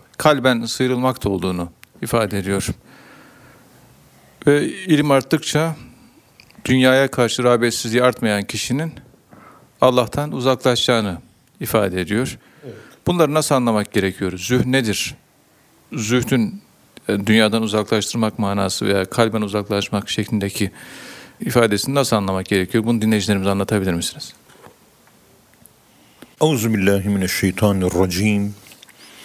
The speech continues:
Speaker 2: Bismillahirrahmanirrahim. Elhamdülillahi Rabbil alemin. Vessalatu vesselamu ala Resulina Muhammedin ve ala alihi ve sahbihi ecmain.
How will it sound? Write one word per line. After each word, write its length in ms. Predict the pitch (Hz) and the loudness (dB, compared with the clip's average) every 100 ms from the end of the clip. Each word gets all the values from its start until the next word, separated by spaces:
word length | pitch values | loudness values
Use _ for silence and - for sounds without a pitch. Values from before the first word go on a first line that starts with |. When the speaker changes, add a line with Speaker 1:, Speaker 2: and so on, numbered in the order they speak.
| - - - - - - | -18 -18 -20 -20 -14 -6
Speaker 2:
Bismillahirrahmanirrahim. 1900 | 95 - 113 90 87 82 98 85 - 104 95 87 82 82 - 101 95 90 85 - - - - - - - - - - - - | -2 2 2 2 0 0 0 -2 0 2 2 0 -4 -6 -2 0 0 -2 -4 -8 -18 -20 -20 -20 -20 -18 -18 -18 -20 -20 0
Elhamdülillahi 800 | 113 98 117 104 95 92 92 107 | 0 2 2 2 2 0 0 2
Rabbil 380 | 104 90 92 90 | 0 0 0 0
alemin. 600 | 90 90 92 90 92 101 - - - - - _ - - - - - - - | 0 0 0 0 -2 -6 -12 -20 -20 -20 -20 _ -20 -20 -20 -20 -20 -12 0
Vessalatu 640 | 98 - 98 104 101 98 | 0 4 4 4 2 -2
vesselamu 640 | 92 - 98 92 92 87 | -4 0 0 0 0 -2
ala 300 | 92 92 87 | -2 -2 -2
Resulina 640 | 87 - - 98 87 85 82 | -2 -2 0 2 0 -2 -4
Muhammedin 760 | 80 82 101 95 92 95 92 95 98 - - - - - - | -4 0 2 2 2 0 0 -4 -10 -18 -18 -18 -18 -20 0
ve 140 | 95 101 | 4 4
ala 480 | 104 92 90 101 | 2 0 0 2
alihi 680 | 101 87 92 90 90 90 87 - | 0 0 -4 -2 -4 -4 -6 -8
ve 120 | 104 | -6
sahbihi 920 | 87 104 87 90 87 92 90 87 90 92 | -2 -2 -2 -2 0 0 0 -2 -4 0
ecmain. 600 | 104 92 92 - - - | 0 0 -4 -8 -8 -10